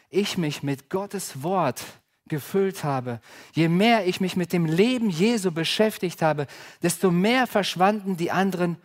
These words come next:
Vorlieben und die Gedanken an mein altes Leben.“ Das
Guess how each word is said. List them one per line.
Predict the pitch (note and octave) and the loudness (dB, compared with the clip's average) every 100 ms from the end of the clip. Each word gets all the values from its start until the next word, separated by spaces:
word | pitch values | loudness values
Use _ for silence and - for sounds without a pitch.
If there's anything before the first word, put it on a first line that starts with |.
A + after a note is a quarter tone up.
| _ _ | _ _
Vorlieben | - - G#3 G#3 F#3+ D#3+ C#3+ C#3+ | -20 -4 0 2 2 0 -2 -4
und | C3+ D3 B2+ | -8 -10 -10
die | - | -6
Gedanken | C3+ B2+ C#3+ D#3 D3 | -6 -2 -2 -2 -8
an | C3+ | -8
mein | C3+ C3 | -6 -6
altes | - C3+ C#3 - | -6 -8 -8 -10
Leben.“ | C3 B2+ A2+ G#2 _ _ _ _ _ _ _ _ _ _ _ _ _ _ _ _ _ _ _ _ _ _ _ _ _ _ _ _ _ - - _ _ _ _ _ _ _ _ _ _ _ _ _ _ _ _ _ | -10 -10 -12 -18 _ _ _ _ _ _ _ _ _ _ _ _ _ _ _ _ _ _ _ _ _ _ _ _ _ _ _ _ _ -20 -20 _ _ _ _ _ _ _ _ _ _ _ _ _ _ _ _ _
Das | A#2+ C#3+ F3+ - - | -4 -2 -2 -6 -10